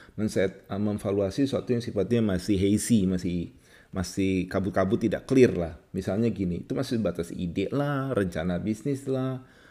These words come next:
Oh, ini adalah target ka-, eh, market atau customer yang ingin saya tuju. Jadi semuanya itu masih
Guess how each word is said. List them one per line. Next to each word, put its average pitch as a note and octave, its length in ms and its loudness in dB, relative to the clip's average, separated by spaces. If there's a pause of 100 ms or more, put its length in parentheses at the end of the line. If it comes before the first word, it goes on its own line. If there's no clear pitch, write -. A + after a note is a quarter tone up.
(140)
Oh, G#2+ 240 2
ini G#2+ 160 0
adalah F2+ 240 0
target F2 400 -2
ka-, - 320 -10
eh, F2 160 -6
market G2 400 -2
atau - 160 -8
customer F#2 400 -4
yang G2 160 -4
ingin F#2+ 80 -4
saya F#2 160 -6
tuju. G#2+ 400 2
Jadi A2+ 160 0
semuanya C#3 380 -4
itu F3+ 100 0
masih A#2 540 -2